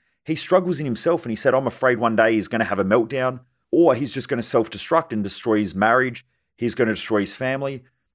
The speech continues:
And so I would love to be able to help him." And I said, "It's interesting because most people that we try to help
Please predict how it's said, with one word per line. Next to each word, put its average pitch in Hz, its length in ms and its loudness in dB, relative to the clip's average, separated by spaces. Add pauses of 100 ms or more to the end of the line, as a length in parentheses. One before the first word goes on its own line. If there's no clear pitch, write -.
And 139 120 -4
so 156 120 0
I 139 100 8
would 135 160 2
love 135 220 4
to - 80 -12
be 117 100 2
able 110 140 4
to 107 60 0
help 135 240 0
him." 78 220 -12 (1040)
And 123 140 -6
I 120 40 -2
said, 127 260 0
"It's 120 320 0
interesting 143 560 0
because 117 360 2
most 123 320 0
people 127 240 -6
that 117 80 2
we 107 100 -6
try 107 220 2
to 98 60 2
help 92 380 2